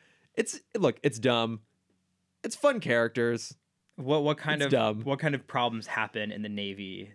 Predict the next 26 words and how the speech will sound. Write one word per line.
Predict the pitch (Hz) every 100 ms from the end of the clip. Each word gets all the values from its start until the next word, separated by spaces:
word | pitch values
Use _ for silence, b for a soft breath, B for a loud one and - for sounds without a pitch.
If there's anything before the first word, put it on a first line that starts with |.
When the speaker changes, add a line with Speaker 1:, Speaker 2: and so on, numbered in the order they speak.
| _ -
Speaker 2:
that | 107
is, | 101 113
that | 117 107
are |
not | 104 101 101 - _ _ _ _ -
Speaker 1:
I, | - 104
Speaker 2:
naval | 104 101 98
related? | 98 101 95 92
Speaker 1:
I | 196
mean, | 226 226 208 185
there | 170 208 226
are | 214
some | - 185 170 147
that | 135
are, | 123
like, | 110 - _ _ _ -
tenuous | - - 190 175 156 127 120
at | 113 107
best. | 104 92 -
It's | 110
like, | 127 123 -
"Oh, | 202 170
this, | 170 127 107 -
this | 117 113 147 123
body | 151 143 143 135 123 123 -
is, | 135 113